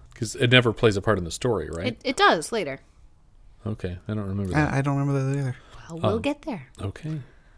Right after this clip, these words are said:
Speaker 1: Uh, Patch asks Frankie about his hairline 'cause he worries that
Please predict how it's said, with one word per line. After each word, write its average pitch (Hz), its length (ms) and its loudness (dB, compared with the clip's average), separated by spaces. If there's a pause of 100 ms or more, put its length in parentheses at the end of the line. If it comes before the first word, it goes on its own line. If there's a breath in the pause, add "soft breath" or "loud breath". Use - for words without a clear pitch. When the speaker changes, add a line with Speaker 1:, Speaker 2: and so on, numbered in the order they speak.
(600 soft breath)
Speaker 1:
Uh, 107 240 2
Patch 123 340 2
asks - 680 -4 (100)
Frankie 113 640 2
about 101 220 0
his 92 120 -4
hairline 107 600 0
'cause 92 160 -6
he 92 60 -4
worries 98 360 -4
that 92 220 -8